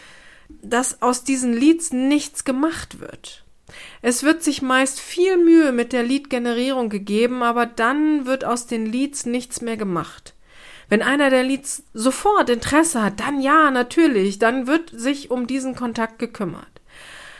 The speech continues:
Aber was ist mit all denen, die eingesammelt wurden, aber die dann nicht erreicht wurden, die erstmal kein Interesse hatten? Zu diesem Thema hatte ich ja in der vorletzten Woche eine eigene Episode gemacht. Hören Sie da gern noch einmal hinein.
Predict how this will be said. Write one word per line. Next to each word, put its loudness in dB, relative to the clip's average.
Aber 2
was 6
ist -2
mit -4
all 0
denen, 0
die -4
eingesammelt 0
wurden, 0
aber 2
die -4
dann 2
nicht -4
erreicht 0
wurden, 2
die -2
erstmal -2
kein -4
Interesse -2
hatten? -10
Zu -4
diesem 6
Thema 2
hatte 0
ich -4
ja 2
in 0
der 2
vorletzten -2
Woche 0
eine -2
eigene -2
Episode -4
gemacht. -18
Hören 2
Sie -2
da 4
gern -2
noch -2
einmal -4
hinein. -6